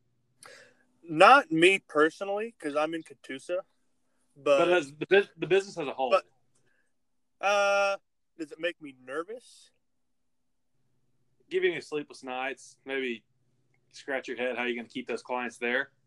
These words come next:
Speaker 2: What's,
Speaker 1: No.
Speaker 2: what's make you feel?
Speaker 1: No, 'cause, uh, we've already talked about this. We know we're gonna lose people to Discount just 'cause they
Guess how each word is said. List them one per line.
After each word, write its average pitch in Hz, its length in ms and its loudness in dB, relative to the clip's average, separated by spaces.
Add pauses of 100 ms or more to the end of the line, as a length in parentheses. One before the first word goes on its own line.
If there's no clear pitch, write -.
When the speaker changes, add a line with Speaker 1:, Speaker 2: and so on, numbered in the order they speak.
(240)
Speaker 2:
What's, - 220 -12
Speaker 1:
No. 139 140 -6
Speaker 2:
what's 180 160 0
make 208 180 0
you 175 60 -14
feel? 135 340 2 (640)
Speaker 1:
No, 170 440 2
'cause, 151 200 -6 (300)
uh, 143 300 0 (240)
we've 214 180 -8
already 135 220 -2
talked 131 300 -14
about 123 240 -12
this. 131 200 -16
We 214 140 -6
know 165 240 0
we're 156 140 -4
gonna 143 180 -8
lose 135 560 -8 (340)
people 156 280 -4
to 123 80 -16
Discount 143 560 -6
just 143 180 -12
'cause - 180 -8
they 160 320 -6